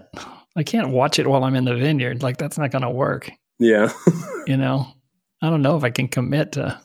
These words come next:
Speaker 1: I guess I need a good, like, uh, we need to get snowed in or something, but it's a little late for that. Well, I need
Speaker 2: <laughs> Yeah.
Speaker 1: to take an airplane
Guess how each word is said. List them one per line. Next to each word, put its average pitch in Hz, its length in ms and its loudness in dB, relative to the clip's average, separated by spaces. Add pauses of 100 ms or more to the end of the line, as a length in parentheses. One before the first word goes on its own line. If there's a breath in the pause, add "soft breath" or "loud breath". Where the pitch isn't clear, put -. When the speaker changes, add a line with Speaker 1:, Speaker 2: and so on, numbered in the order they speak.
(380)
Speaker 1:
I 156 100 4
guess - 240 2
I 170 60 2
need 143 200 4
a 127 60 2
good, 131 560 0 (460)
like, 127 260 -4
uh, 123 300 -4 (520)
we 147 120 -2
need 165 80 2
to 135 100 2
get - 100 -2
snowed 135 460 0
in 127 240 -2
or 120 60 -4
something, 117 400 -8
but 120 100 -6
it's 113 120 -6
a - 40 -2
little 123 240 -2
late 123 220 -4
for 156 160 -10
that. 147 260 -4
Well, - 1080 -4
I - 40 6
need 117 100 8
Speaker 2:
<laughs> 107 40 8
Yeah. 101 100 8
Speaker 1:
to - 40 -4
take - 220 -2
an 127 120 -2
airplane 147 580 -2